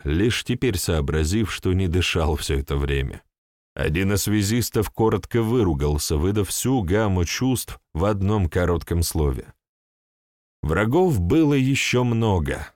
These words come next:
но было уже понятно: они проиграли это сражение.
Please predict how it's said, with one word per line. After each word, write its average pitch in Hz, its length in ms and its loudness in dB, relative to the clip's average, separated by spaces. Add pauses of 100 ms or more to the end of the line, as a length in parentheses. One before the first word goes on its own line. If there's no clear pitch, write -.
(260)
но 76 200 0
было 98 300 2
уже 92 320 2
понятно: 87 720 -2 (340)
они 117 440 0
проиграли 101 1040 0
это 73 240 -2
сражение. 73 840 -2